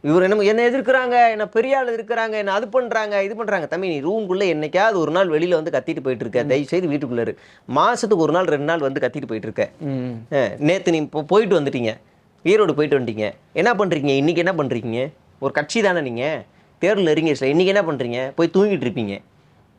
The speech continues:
Speaker 1: ஆனா புஷி ஆனந்த் வெயில்ல போய் நாய் மாதிரி அடுத்து சேலம் கூட்டத்துக்கு இடம் பாக்குறாரு. அடுத்து அவர் அலையணும், எல்லா இடத்துக்கும் நாய் மாதிரி மாடு மாதிரி அலையணும். ஆனா இவர் என்ன பண்ணுவாரு? போய் தூங்கிடுவாரு. அதோட இருபத்தஞ்சாம் தேதி ஜனநாயகனுக்கு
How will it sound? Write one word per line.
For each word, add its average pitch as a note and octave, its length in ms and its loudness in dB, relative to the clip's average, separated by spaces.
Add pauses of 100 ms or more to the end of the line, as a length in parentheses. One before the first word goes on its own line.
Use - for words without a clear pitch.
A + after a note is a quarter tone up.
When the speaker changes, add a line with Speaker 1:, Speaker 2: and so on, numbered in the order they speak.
(140)
Speaker 1:
ஆனா D#3+ 160 0
புஷி F3+ 320 0
ஆனந்த் G3+ 420 2
வெயில்ல F#3 300 0
போய் F#3 240 0
நாய் E3+ 280 0
மாதிரி E3 280 -2
அடுத்து D#3 340 0
சேலம் F3+ 360 -2
கூட்டத்துக்கு D3 640 -2
இடம் C#3+ 240 -2
பாக்குறாரு. A2 400 -4 (120)
அடுத்து E3+ 280 0
அவர் D#3 140 2
அலையணும், C#3+ 400 -2 (440)
எல்லா D#3 220 2
இடத்துக்கும் D#3+ 300 2
நாய் D3+ 180 2
மாதிரி D#3+ 200 -2
மாடு D3 260 0
மாதிரி D#3+ 240 0
அலையணும். C3+ 240 -4
ஆனா D#3+ 120 -2
இவர் E3+ 220 0
என்ன F3 160 0
பண்ணுவாரு? C#3 500 -2 (840)
போய் G#3 120 2
தூங்கிடுவாரு. E3 420 4
அதோட D#3 680 2
இருபத்தஞ்சாம் D#3+ 600 -4
தேதி D#3 220 -4
ஜனநாயகனுக்கு D3+ 800 0